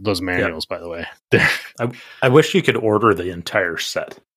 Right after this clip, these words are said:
Speaker 2: <laughs>
Speaker 1: I think you can just download the entire set now,
Speaker 2: I think
Speaker 1: but,
Speaker 2: you can.
Speaker 1: like,
Speaker 2: That was the last
Speaker 1: yeah.
Speaker 2: time I ran into those guys at, uh,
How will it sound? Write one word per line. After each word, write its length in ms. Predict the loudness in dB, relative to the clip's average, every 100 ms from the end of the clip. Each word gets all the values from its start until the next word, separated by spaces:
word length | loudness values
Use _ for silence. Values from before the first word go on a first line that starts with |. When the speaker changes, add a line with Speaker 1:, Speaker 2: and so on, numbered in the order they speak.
| _ _
Speaker 2:
<laughs> 380 | _ -10 -2 0
Speaker 1:
I 100 | 0
think 400 | 2 2 2 4
you 120 | 4
can 200 | 4 6
just 320 | 6 4 0
download 520 | -2 2 2 4 4 4
the 100 | 2
entire 340 | 4 4 4
set 240 | 6 4 4
now, 180 | 2 2
Speaker 2:
I 40 |
think 100 | 2
Speaker 1:
but, 180 | 2 2
Speaker 2:
you 80 | 0
can. 140 | -2
Speaker 1:
like, 180 | -2 -2
Speaker 2:
That 140 | 0 0
was 120 | 2
the 40 | 4
last 200 | 4 4
Speaker 1:
yeah. 60 |
Speaker 2:
time 300 | 2 2 -4 -2
I 200 | -2 -4 _ _ _ _
ran 220 | 0 0 2
into 120 | -2
those 200 | -4 2
guys 280 | 4 4 2
at, 260 | -2 0
uh, 380 | -2 0 -2 -4